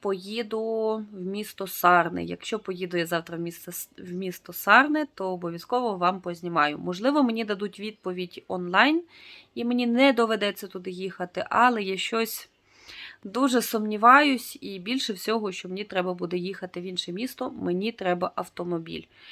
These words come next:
Бо я туди поїду явно з дітьми. А... я можу, звісно, поїхати нашим бусом,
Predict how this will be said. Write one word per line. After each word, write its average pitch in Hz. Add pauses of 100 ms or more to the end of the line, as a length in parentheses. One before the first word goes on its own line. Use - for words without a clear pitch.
(320)
Бо 180
я 220
туди 262
поїду 208
явно 175
з 165
дітьми. 262 (640)
А... 175 (480)
я 226
можу, 233
звісно, 214
поїхати 220
нашим 196
бусом, 330